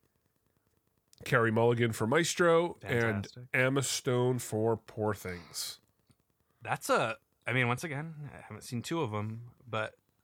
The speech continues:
Speaker 2: Lily Gladstone, Carey Mulligan, and Emma Stone all fucking killed it.
Speaker 1: Yeah.
Speaker 2: Uh,
Speaker 1: I,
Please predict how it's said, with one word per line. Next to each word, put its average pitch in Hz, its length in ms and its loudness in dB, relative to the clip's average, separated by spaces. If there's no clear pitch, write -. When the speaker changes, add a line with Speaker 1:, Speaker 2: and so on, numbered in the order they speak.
Speaker 2:
Lily 127 280 -2
Gladstone, 127 560 0
Carey 113 240 -2
Mulligan, 107 320 -2
and 104 100 -2
Emma 104 160 -4
Stone 101 280 -8
all 98 480 -8
fucking 90 380 -10
killed 92 340 -14
it. 78 160 -20
Speaker 1:
Yeah. 117 360 4
Speaker 2:
Uh, 95 260 -2
Speaker 1:
I, 165 40 6